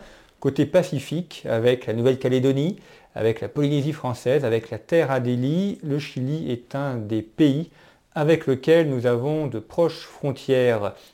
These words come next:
maritimes et terrestres également. Et puis, il y a aussi des liens historiques très forts, comme d'ailleurs avec l'ensemble de l'Amérique latine. Conflit a, a consacré récemment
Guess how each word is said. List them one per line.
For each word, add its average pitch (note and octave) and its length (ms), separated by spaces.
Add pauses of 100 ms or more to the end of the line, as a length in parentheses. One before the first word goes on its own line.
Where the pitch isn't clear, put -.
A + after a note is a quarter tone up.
maritimes D3 800 (400)
et C#3 300
terrestres A#2+ 720
également. B2 520
Et D3 100
puis, D#3+ 360 (400)
il D3+ 80
y D#3 120
a D3 120
aussi C#3 360
des B2+ 140
liens B2 600
historiques C3+ 580 (120)
très A2+ 280
forts, D#3 400
comme F3+ 320
d'ailleurs D#3 320
avec D3 260
l'ensemble C#3+ 500 (400)
de C#3+ 160
l'Amérique D#3 420
latine. C3+ 360
Conflit D3 380
a, B2+ 140
a B2+ 80
consacré C#3+ 480
récemment D#3 580